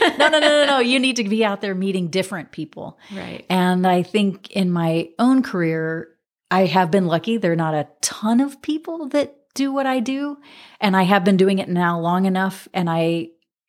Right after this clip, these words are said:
Speaker 1: looking back, it's funny, I never thought about working at multiple firms would help me in a consulting practice. That was never my kind of end goal of like, oh, again, somebody that has no plan.
Speaker 2: Right.
Speaker 1: Uh, I just sort of ended up in the consulting thing. But,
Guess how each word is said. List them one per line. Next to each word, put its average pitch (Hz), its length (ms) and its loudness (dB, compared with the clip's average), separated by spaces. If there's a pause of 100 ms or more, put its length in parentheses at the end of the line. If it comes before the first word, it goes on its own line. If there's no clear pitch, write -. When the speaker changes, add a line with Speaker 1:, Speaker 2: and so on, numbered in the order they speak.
(200)
Speaker 1:
looking 208 340 4
back, 180 320 2
it's 175 140 -2
funny, 190 300 0
I 165 80 2
never 175 300 2
thought 175 360 0
about 160 400 0
working 175 320 -2
at - 120 -6
multiple 170 360 -6
firms 170 640 -2
would 170 160 0
help 165 280 -2
me 170 400 -4 (240)
in 165 100 0
a 160 40 0
consulting 196 500 0
practice. 226 360 0
That - 140 0
was 170 160 2
never 175 240 4
my 151 360 0
kind 151 180 -4
of - 120 -8
end 190 280 2
goal 180 320 2
of - 80 -4
like, - 240 -10
oh, 160 300 -6 (100)
again, 180 340 0 (200)
somebody 202 260 0
that 165 100 2
has 165 240 0 (120)
no 202 340 2
plan. 208 480 0 (100)
Speaker 2:
Right. 170 280 -4 (200)
Speaker 1:
Uh, 180 300 2
I 175 80 0
just 226 180 2
sort 196 140 0
of 196 80 -2
ended 185 260 2
up 170 140 0
in 165 80 -4
the 165 60 -4
consulting 160 560 -4
thing. 156 260 -6 (380)
But, 185 440 0